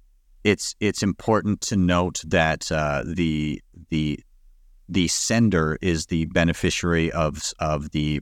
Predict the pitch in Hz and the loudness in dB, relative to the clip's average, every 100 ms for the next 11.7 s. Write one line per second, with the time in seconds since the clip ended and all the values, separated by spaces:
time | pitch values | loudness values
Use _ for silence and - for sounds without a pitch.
0 | - - 76 73 76 - 69 67 - 71 | -2 0 2 2 -2 -2 -4 -4 -4 -2
1 | 69 67 80 73 73 73 71 67 - _ | -2 -4 -4 -2 -2 -2 -4 -6 -12 _
2 | - 90 85 80 78 87 110 - _ _ | 0 2 4 2 2 0 -2 -4 _ _
3 | 95 - 95 90 87 - 95 87 - 92 | -10 -2 0 2 0 0 0 0 0 2
4 | 85 85 85 80 76 87 80 76 71 - | 4 4 2 0 -2 -2 0 0 -2 -2
5 | 90 - 82 76 78 73 - 80 73 69 | -2 0 -2 0 0 -2 -2 -2 -2 -4
6 | - 92 113 131 - - _ - - 92 | -2 0 0 0 -6 -10 _ -20 0 2
7 | 85 82 78 - _ - 90 117 101 90 | 2 0 -2 -6 _ -18 0 4 4 2
8 | - - - - 98 98 90 - - - | -4 -20 -10 -2 0 0 -2 -4 -10 -12
9 | - - 98 92 82 92 87 92 - 87 | -14 0 2 2 0 0 0 -2 -2 0
10 | 82 76 82 85 78 78 78 80 73 76 | 0 0 0 2 0 0 2 0 -2 0
11 | 85 80 78 - - 69 | 2 4 2 -2 -2 -2